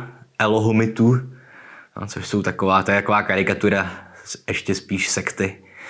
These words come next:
což je mimochodem opět krásná meta, jo, protože to je karikatura sekty, ale přičemž sekty jsou většinou samé o sobě už karikatury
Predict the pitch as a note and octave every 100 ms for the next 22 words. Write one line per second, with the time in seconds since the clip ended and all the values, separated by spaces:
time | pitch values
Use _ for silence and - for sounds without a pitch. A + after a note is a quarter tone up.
0 | - - G#2+ A2 A2 A2+ G#2 A2 - A2
1 | G#2+ - A2 A2 - G#2+ - - - -
2 | - - - F#2 G2 F#2+ G#2 G#2+ G2+ G#2+
3 | G#2+ G#2+ - A2 G#2 G#2 - - G#2 G2+
4 | G2+ - - G#2+ A2+ G2+ - G2 - G#2
5 | G#2+ G2+ - G#2 G#2 G2+ G2 F#2 G2+ F#2+
6 | F#2 G2 F#2+ F#2+ F#2 G2